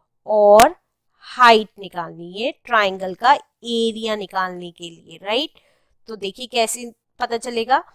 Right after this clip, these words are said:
अब base देखेंगे तो यहाँ से लेके यहाँ तक का base है, तो देखिए कितनी units हो गई, वन unit, two unit, three, four and five unit। तो base कितना हो गया, फ़ाइव।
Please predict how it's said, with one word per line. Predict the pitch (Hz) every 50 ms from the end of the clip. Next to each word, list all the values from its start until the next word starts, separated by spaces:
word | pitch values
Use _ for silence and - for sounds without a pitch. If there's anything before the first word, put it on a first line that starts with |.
| _ _ _ _ _ _ _ -
अब | 214 220 - _ _ _ _ _ _ _ _ _ _ _ _ 190 185
base | 233 240 254 262 285 311 320 294
देखेंगे | 277 311 285 - 294 285 285 285 294 302
तो | - 302 311
यहाँ | 302 277 262 208 202 226 220 - 226 254 277 294
से | - 339 330
लेके | 320 285 269 247 302
यहाँ | 302 254 262 247 247 247
तक | - - 262 -
का | 277 285 277
base | 226 262 262 262 254 - 294
है, | 302 359 - _ _ _ _ _ _ _
तो | - 233
देखिए | 220 233 226 285 277
कितनी | - 285 - _ _ _ 277 294 302 339 349 349 339 302 240 _ _ _ _ _ _ _
units | 233 233 262 254 247 233 220 - -
हो | 208
गई, | 190 190 190
वन | 175 175 208 220 233 240 262
unit, | 262 277 285 285 277 294 339 - _ _ _ _ _ _ _ _ _ _ _ _ _ -
two | 294 302 311 320
unit, | 311 302 294 285 277 277 285 302 - _ _ _ _ _ _ _ _ _ _ _
three, | - - 277 285 269 269 262 269 311 - _ _ _ _ _ _ _ _ _ _ - -
four | 285 285 277 262 254 240 240 - - _ -
and | 233 240 240 -
five | - - 285 277 294 294 294
unit। | 311 311 320 349 - _
तो | 262 247
base | 202 190 233 240 247 269 277 - -
कितना | - 285 - - 311 320
हो | 330 311
गया, | 269 214 175
फ़ाइव। | - _ _ _ - 262 254 269 302 370